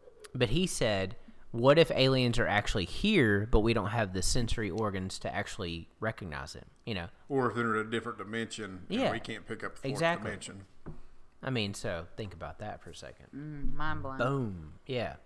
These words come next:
Speaker 3: Boom.
Speaker 1: So, like, they might be all around us, but we just can't pick it
Speaker 3: Mm.
Speaker 1: up.
Speaker 2: Yeah, I, I,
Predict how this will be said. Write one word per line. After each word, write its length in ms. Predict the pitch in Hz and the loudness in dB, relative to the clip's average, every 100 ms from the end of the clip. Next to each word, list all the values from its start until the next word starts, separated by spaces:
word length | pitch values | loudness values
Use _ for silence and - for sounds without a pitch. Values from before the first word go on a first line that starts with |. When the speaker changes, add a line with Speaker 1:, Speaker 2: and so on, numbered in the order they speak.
| - | -18
Speaker 3:
Boom. 420 | 135 151 156 143 120 | -10 -6 -6 -6 -10
Speaker 1:
So, 220 | - 120 | 0 2
like, 180 | 107 104 | 2 0
they 100 | 107 | -2
might 200 | 104 82 | -4 -4
be 100 | 92 | -4
all 180 | 85 82 | -2 -2
around 280 | 95 107 101 | -2 -2 -4
us, 100 | - | -6
but 140 | 73 | -4
we 80 | 87 | -4
just 180 | 98 - - - - | -6 -12 -16 -18 -10
can't 180 | 90 | -6
pick 180 | - 160 | -4 -4
it 60 | 92 | -4
Speaker 3:
Mm. 140 | 104 | -4
Speaker 1:
up. 80 | 80 - - - - - - - _ - | -6 -12 -20 -20 -20 -20 -20 -20 _ -8
Speaker 2:
Yeah, 200 | 147 175 147 | -4 -4 -6
I, 120 | 131 160 | -4 -2
I, 260 | 120 156 | 0 -4